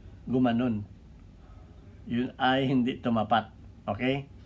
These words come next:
So, nakaisa. Ulitin natin, ha. Huwag natin i-release ang hold,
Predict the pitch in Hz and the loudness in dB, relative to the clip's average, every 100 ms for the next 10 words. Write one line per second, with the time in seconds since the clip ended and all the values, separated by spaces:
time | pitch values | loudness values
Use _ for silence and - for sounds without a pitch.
0 | - - - - 123 117 120 107 127 - | -20 -20 -10 0 0 2 0 2 2 2
1 | - - - - - 123 123 143 151 151 | -4 -14 -18 -14 -4 -2 0 4 4 4
2 | 139 135 135 - - - - - - - | 2 2 -2 -16 -20 -20 -20 -20 -20 -20
3 | - - - - - - - - - 127 | -20 -20 -20 -20 -20 -4 -4 -4 -4 0
4 | 131 135 143 147 143 147 143 139 143 143 | 2 2 2 0 2 2 2 0 0 2
5 | 147 151 160 - - - - - - - | 2 2 -2 -8 -18 -20 -20 -20 -20 -20
6 | - - - - 147 151 135 127 | -20 -20 -20 -4 2 2 0 -4